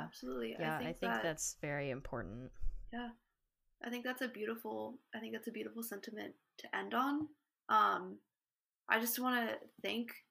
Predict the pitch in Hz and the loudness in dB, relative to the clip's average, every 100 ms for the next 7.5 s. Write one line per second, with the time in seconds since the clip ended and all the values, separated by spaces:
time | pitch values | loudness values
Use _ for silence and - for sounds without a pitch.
0 | _ - 202 208 226 240 233 - 202 202 | _ -4 2 2 4 2 -2 4 8 8
1 | 190 214 - _ _ 233 226 226 226 214 | 8 6 -6 _ _ 4 4 4 2 2
2 | 202 - 208 214 240 247 240 214 202 202 | 2 2 0 4 4 4 0 -2 -4 -2
3 | 226 220 208 196 190 - 220 208 214 190 | -2 4 6 6 4 4 4 4 2 2
4 | 190 - 240 - 214 226 - 202 196 - | 0 2 2 4 0 0 -4 -4 -2 -2
5 | - 214 214 220 214 - 214 - 208 - | 0 0 0 -2 -2 -2 0 4 4 4
6 | 202 196 196 - 202 98 - - - 107 | -2 -2 -2 -2 -2 -2 -4 -4 2 4
7 | 107 101 101 101 | 6 6 4 0